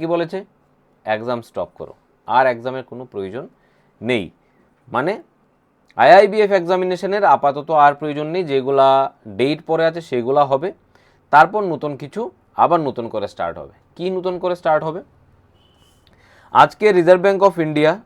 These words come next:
আমি আজকেই পেয়েছি, ঠিক আছে, আজকে কিনা কবে আমি ঠিক বলতে পারছি না এখনও, তবে আজকে রিজার্ভ ব্যাঙ্ক অফ ইন্ডিয়ার একটা ডিটেলস পেয়েছি। সেখানে রিজার্ভ ব্যাঙ্ক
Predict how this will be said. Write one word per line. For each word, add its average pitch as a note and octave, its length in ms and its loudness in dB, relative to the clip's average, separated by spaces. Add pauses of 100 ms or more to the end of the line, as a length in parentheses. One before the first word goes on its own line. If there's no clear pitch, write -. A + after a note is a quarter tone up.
(100)
আমি F3 200 2
আজকেই B2+ 320 -4
পেয়েছি, F2+ 260 -6 (260)
ঠিক C3+ 180 -12
আছে, - 100 -8 (100)
আজকে - 240 -6 (140)
কিনা D3+ 260 -4
কবে C#3 240 0
আমি C3+ 140 -6
ঠিক C3+ 180 -8
বলতে B2 220 0
পারছি C3+ 220 -4
না C3+ 120 -6
এখনও, E3 200 -12 (400)
তবে F#3 140 6 (120)
আজকে G#3 260 0 (200)
রিজার্ভ D#3+ 240 2
ব্যাঙ্ক F3 200 0
অফ D#3+ 120 -4
ইন্ডিয়ার D3 300 -2
একটা F3+ 160 -4 (1600)
ডিটেলস F3+ 400 2 (260)
পেয়েছি। C3+ 300 0 (600)
সেখানে A3+ 360 0
রিজার্ভ G#3 240 2
ব্যাঙ্ক A3 140 -2